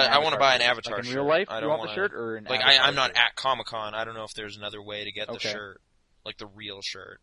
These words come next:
Speaker 2: I'm sure, I'm assuming there would be at some point. But I don't know. Any idea how much Avatar items tend to cost?
Speaker 1: Uh,
Speaker 2: It's like, okay.
Speaker 1: They're
Speaker 2: Yeah,
Speaker 1: like
Speaker 2: I
Speaker 1: a
Speaker 2: might do
Speaker 1: dollar
Speaker 2: that. I
Speaker 1: or
Speaker 2: kinda
Speaker 1: two
Speaker 2: like my
Speaker 1: usually.
Speaker 2: Limbo shirt right now, though.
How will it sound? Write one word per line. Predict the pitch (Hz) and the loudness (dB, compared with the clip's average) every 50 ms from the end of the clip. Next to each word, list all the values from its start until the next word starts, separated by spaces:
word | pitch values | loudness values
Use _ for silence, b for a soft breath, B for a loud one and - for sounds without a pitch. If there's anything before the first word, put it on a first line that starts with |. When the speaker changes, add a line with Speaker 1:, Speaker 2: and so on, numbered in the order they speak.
| _ - | _ -20
Speaker 2:
I'm | 110 110 | -16 -8
sure, | 107 - - - | -8 -6 -6 -6
I'm | - 113 113 | -10 -8 -6
assuming | 110 - 117 110 101 95 | -6 -6 -6 -8 -14 -20
there | 95 95 | -20 -20
would | 98 104 101 101 98 | _ -20 -20 -18 -16
be | 92 95 95 95 95 _ _ _ _ _ _ | -16 -14 -14 -16 -18 _ _ _ _ _ _
at | 107 - - | -10 -8 -8
some | - 95 98 | -8 -8 -12
point. | - - 95 95 92 - _ _ _ _ _ _ _ _ _ _ _ _ _ _ _ _ _ _ _ _ | -18 -20 -20 -20 -20 -20 _ _ _ _ _ _ _ _ _ _ _ _ _ _ _ _ _ _ _ _
But | - - - _ 120 113 _ - | -8 -8 -8 _ -16 -20 _ -4
I | 127 143 | -2 0
don't | 160 160 | 0 2
know. | 160 151 135 123 110 | 2 0 0 0 -4
Any | 127 143 147 151 | -4 -2 0 0
idea | 156 156 160 156 156 | 2 2 0 0 0
how | 156 | -4
much | 151 147 151 - | -8 -8 -6 -4
Avatar | 131 120 123 127 - 143 139 131 127 | -4 -4 -4 -6 -8 -8 -6 -6 -4
items | 123 127 123 127 127 - - | -6 -6 -6 -8 -8 -8 -8
tend | 127 123 120 | -10 -10 -14
to | 117 | -16
cost? | - - 113 123 151 165 - - - - - - _ _ _ _ _ _ _ _ _ _ _ _ _ _ - | -14 -14 -12 -12 -10 -10 -10 -10 -10 -10 -12 -18 _ _ _ _ _ _ _ _ _ _ _ _ _ _ -12
Speaker 1:
Uh, | 151 - - _ _ _ _ _ _ _ _ | -12 -12 -12 _ _ _ _ _ _ _ _
Speaker 2:
It's | - - | -20 -20
like, | 101 104 156 _ _ _ _ _ _ _ _ _ _ _ _ _ _ _ _ _ _ _ _ _ _ _ _ _ _ _ _ _ _ _ _ _ _ _ _ _ _ _ _ _ | -20 -20 -20 _ _ _ _ _ _ _ _ _ _ _ _ _ _ _ _ _ _ _ _ _ _ _ _ _ _ _ _ _ _ _ _ _ _ _ _ _ _ _ _ _
okay. | 98 101 104 107 - 98 95 98 101 _ _ _ _ _ _ _ _ _ _ _ _ _ _ _ - - - _ | -16 -16 -16 -16 -14 -16 -16 -16 -18 _ _ _ _ _ _ _ _ _ _ _ _ _ _ _ -20 -20 -18 _
Speaker 1:
They're | 131 127 | -2 0
Speaker 2:
Yeah, | 135 | 2
Speaker 1:
like | 170 | 2
Speaker 2:
I | 180 | 2
Speaker 1:
a | 185 | 0
Speaker 2:
might | 180 151 | 0 0
do | 120 | 0
Speaker 1:
dollar | 107 110 117 120 117 | 0 0 2 2 2
Speaker 2:
that. | 107 | 2
I | 123 | 0
Speaker 1:
or | - | 0
Speaker 2:
kinda | - 196 180 | 0 -2 -2
Speaker 1:
two | 160 | 0
Speaker 2:
like | 151 123 | -2 -2
my | 123 120 | -4 -6
Speaker 1:
usually. | 107 117 123 117 117 | -6 -6 -6 -8 -6
Speaker 2:
Limbo | 120 117 110 107 | -6 -8 -8 -6
shirt | 107 - - 104 104 - - | -6 -8 -10 -10 -12 -14 -14
right | 107 104 101 104 | -14 -14 -12 -12
now, | 107 107 107 107 104 | -12 -12 -10 -10 -10
though. | 104 101 98 | -10 -10 -10